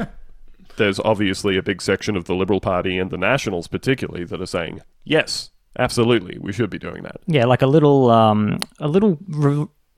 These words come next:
Speaker 3: relief valve that's distant enough from the core of the party that they can kind of not make it official, but it's there.
Speaker 2: Yeah.
Speaker 3: It's letting out horrible little farts.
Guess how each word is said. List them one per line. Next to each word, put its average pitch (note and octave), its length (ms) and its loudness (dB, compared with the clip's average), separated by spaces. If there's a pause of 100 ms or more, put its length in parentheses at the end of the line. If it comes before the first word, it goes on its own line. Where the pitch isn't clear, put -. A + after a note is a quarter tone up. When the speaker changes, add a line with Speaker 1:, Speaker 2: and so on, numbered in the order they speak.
Speaker 3:
relief D#3+ 480 2
valve G#2+ 400 2
that's - 220 -6
distant D3+ 500 2
enough A#2+ 300 4
from - 220 0
the G#2+ 80 0
core A#2+ 640 4 (600)
of C3 140 2
the A#2 80 0
party B2 400 4
that G#2 180 -2
they A#2 120 4
can A2 180 2
kind A2 300 2
of G#2+ 260 -2 (720)
not B2+ 160 2
make C3+ 280 4
it - 240 0 (460)
official, F3 580 2
but D#3+ 100 2
it's - 140 -6
there. A3+ 300 6 (560)
Speaker 2:
Yeah. C#3+ 100 0
Speaker 3:
It's - 160 -2
letting D#3 280 6
out C#3 60 6
horrible E3+ 260 6
little D#3 200 6
farts. - 560 0